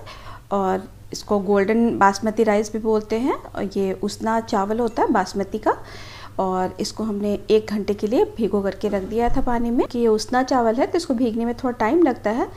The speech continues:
तो एक घंटा कम से कम ज़रूर भिगोएंगे। साथ में यहाँ पर बना रही हूँ मैं बिरयानी मसाला।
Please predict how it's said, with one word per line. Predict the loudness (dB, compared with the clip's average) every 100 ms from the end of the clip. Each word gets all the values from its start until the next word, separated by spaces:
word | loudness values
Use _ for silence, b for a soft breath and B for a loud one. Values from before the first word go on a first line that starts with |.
| B B -6
तो | -4 2
एक | 2 2
घंटा | 0 0 0
कम | 0
से | -2
कम | -4 -2 0
ज़रूर | -2 -4 -4
भिगोएंगे। | -4 -4 -4 -4 -6 B B B
साथ | -2 -2 0
में | 0
यहाँ | 0
पर | 0 0
बना | 0 0
रही | -2 -2
हूँ | -2
मैं | -2 2 2
बिरयानी | 2 -2 0 0
मसाला। | 0 0 0